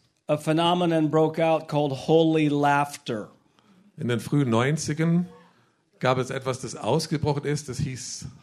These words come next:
Speaker 2: heiliges Lachen.
Speaker 1: There'd be a meeting like this and someone would start laughing.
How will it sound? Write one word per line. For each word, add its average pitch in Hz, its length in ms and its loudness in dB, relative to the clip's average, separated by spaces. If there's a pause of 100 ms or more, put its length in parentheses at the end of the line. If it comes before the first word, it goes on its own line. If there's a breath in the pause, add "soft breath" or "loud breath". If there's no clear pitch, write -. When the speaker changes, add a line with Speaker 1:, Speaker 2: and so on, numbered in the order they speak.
Speaker 2:
heiliges 120 480 -4
Lachen. 104 360 -10 (1000 soft breath)
Speaker 1:
There'd 165 220 2
be 175 140 4
a 170 60 2
meeting 190 400 4
like 180 280 2
this 190 400 2
and 160 220 -2
someone 180 640 2 (100)
would 160 220 0
start 165 480 2
laughing. 151 680 0